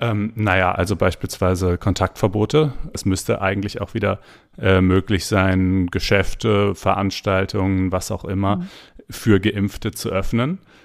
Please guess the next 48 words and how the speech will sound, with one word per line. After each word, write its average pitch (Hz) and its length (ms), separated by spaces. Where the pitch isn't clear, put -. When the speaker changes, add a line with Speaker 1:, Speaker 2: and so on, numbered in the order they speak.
Speaker 1:
Es 107 160
gibt - 160
ja 117 60
diesen 101 240
einen 123 500
Fall 120 720
in 104 80
einem, 95 540
äh, 92 60
Altersheim 101 920
in, 95 220
äh, 92 160
Lörrach, 107 600
äh, 101 240
wo 95 160
das 95 360
erfolgreich 95 760
erstritten 104 580
wurde 113 380
vor 107 180
dem 107 140
Verwaltungsgericht. 104 880
Sozusagen 95 440
der - 80
Betreiber 98 560
dieses 92 320
Wohnheims 92 520
wollte 95 220
dann 92 160
die 92 80
Kantine 117 460
wieder 107 220
öffnen, 101 360
um 92 260
denen 90 380
gemeinsames 92 600
Essen 107 340
zu - 140
ermöglichen. 98 640
Und 98 180
die 95 120
waren 107 340
alle 95 180
geimpft 90 540
und 87 320
das 87 100
Personal 90 540
ebenfalls. 90 560